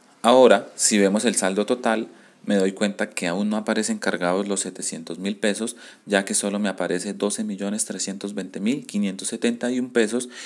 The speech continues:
y el saldo era más de trece millones. Quiere decir que a pesar de ver el dinero en el fondo Global Acciones, este aún no se ha invertido como tal y debemos esperar al siguiente día hábil para que termine el proceso.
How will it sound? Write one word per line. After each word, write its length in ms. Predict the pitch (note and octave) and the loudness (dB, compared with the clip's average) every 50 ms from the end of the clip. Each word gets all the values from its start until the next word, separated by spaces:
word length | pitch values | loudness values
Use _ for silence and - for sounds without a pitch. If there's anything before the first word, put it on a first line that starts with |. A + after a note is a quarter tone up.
| - - | -16 -6
y 120 | _ A#2+ C3 | _ 2 2
el 100 | B2 B2 | 2 4
saldo 400 | - B2 A#2 A2+ A2 A2+ A2 G#2+ | 4 4 4 4 4 2 2 4
era 320 | G#2 G2+ G2 G2+ G#2 G#2 - | 4 2 2 0 -2 -4 -6
más 300 | - F#2 F#2 F#2 F#2 F#2 | -8 -4 -4 -4 -2 -2
de 100 | F#2+ F#2 | -4 -4
trece 280 | - F2+ F2 - F2+ | -4 -6 -6 -4 -4
millones. 420 | F2+ F2+ F2 G2 F2 - - - - - - - - - - - _ _ | -4 0 0 0 -2 -2 -6 -10 -12 -12 -20 -18 -18 -20 -20 -20 _ _
Quiere 240 | - G#2 G#2 G#2+ A#2 | 4 6 6 6 6
decir 440 | B2+ C3 B2 - C3 C3 C3 C3 | 4 4 2 2 0 0 -2 -4
que 140 | - - G#2 | -6 -4 -4
a 80 | F#2+ - | -2 -2
pesar 300 | - - - F#2 F#2+ G2 | -4 -4 -4 -6 -6 -4
de 100 | G2 F2+ | -2 2
ver 160 | F#2+ G#2 G#2 | 2 2 2
el 100 | A#2+ B2 | 2 0
dinero 460 | B2 A#2 A2+ G#2+ G#2 A2+ B2+ - - - | 0 0 0 0 0 -2 -4 -6 -8 -10
en 140 | G2 F#2 | -10 -10
el 80 | F2+ E2+ | -10 -10
fondo 340 | - - G#2 G#2 G#2+ G#2+ A#2 | -8 -4 -4 -2 -2 -2 -2
Global 300 | A2 G#2+ G2+ G2 G2 G#2 | -2 0 0 2 2 0
Acciones, 480 | A2+ A2 - A#2 A2+ A#2 B2 B2 - - - | -2 -4 -2 -2 -2 -2 -2 -4 -6 -2 -2
este 380 | G#2+ A2+ A2+ - - - A#2 | 0 0 0 0 -2 -2 -2
aún 260 | A2 A2 A2 A2+ A2+ | 0 0 0 -2 -2
no 120 | A2 A2 G#2+ | -4 -4 -4
se 140 | G#2 A2+ G#2+ | -4 -4 -4
ha 20 | |
invertido 540 | A2 A2+ A2 A2 G#2+ - - A#2+ A#2 A#2 A2+ | -4 -2 -4 -6 -6 -4 -2 0 0 0 -2
como 260 | - G#2 G#2 F#2 F#2 | -2 -4 -4 -4 -2
tal 280 | - B2 - - - - - - - - - _ | -2 -4 -4 -4 -8 -14 -20 -20 -20 -20 -20 _
y 140 | - C3+ D3 | 0 2 4
debemos 360 | D3 C3 B2 A#2+ A2+ A#2 A2+ | 4 4 4 4 2 0 -2
esperar 520 | A2+ G#2 - - - G2 F#2+ G#2 A#2+ - - - | -4 -4 -4 -4 -4 -4 -2 -2 -4 -4 -8 -8
al 120 | - G#2+ | -8 -4
siguiente 560 | G2+ - - G2 F#2 F#2 F#2+ F#2+ G2 - G#2 G#2 | -4 -4 -4 -4 -4 -4 -4 -4 -2 -4 -2 0
día 280 | G#2 G#2 G2+ G2+ G#2+ | 0 0 0 0 0
hábil 200 | A#2+ C3 C#3 C#3 | 0 -2 -2 -4
para 220 | C3+ - G2+ F#2 F2+ | -4 -6 -8 -8 -6
que 120 | - - | -6 -6
termine 320 | - - - E2+ D#2+ D#2+ | -6 -6 -6 -4 -4 -4
el 80 | E2+ E2+ | -4 -2
proceso. 440 | - D#2 C#2+ - D2+ D2+ - - | -2 -4 -4 -2 -2 -2 -2 -2